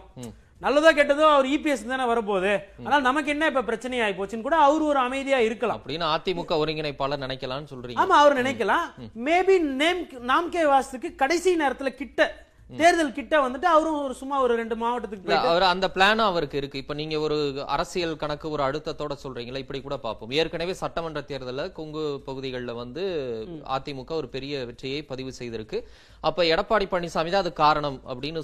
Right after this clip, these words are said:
Speaker 1: சொல்லப்படுறாங்க. தென் மாவட்டங்கள்ல இந்த தோத்தலுக்கு ஓ பன்னீர்செல்வம் பொறுப்பேற்கணும்ன்ற விஷயம்லாம் வருது.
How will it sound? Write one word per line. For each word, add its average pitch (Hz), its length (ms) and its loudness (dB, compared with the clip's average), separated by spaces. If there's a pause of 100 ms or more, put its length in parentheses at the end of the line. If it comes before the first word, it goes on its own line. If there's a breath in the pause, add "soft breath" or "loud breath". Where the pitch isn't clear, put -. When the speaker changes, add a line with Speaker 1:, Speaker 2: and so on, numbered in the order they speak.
Speaker 1:
சொல்லப்படுறாங்க. 139 600 -6
தென் 226 240 -2
மாவட்டங்கள்ல 214 840 2
இந்த 156 300 -4
தோத்தலுக்கு 175 540 -4
ஓ 185 300 -2
பன்னீர்செல்வம் 156 480 -8
பொறுப்பேற்கணும்ன்ற 151 800 -8
விஷயம்லாம் 127 500 -10
வருது. 104 200 -12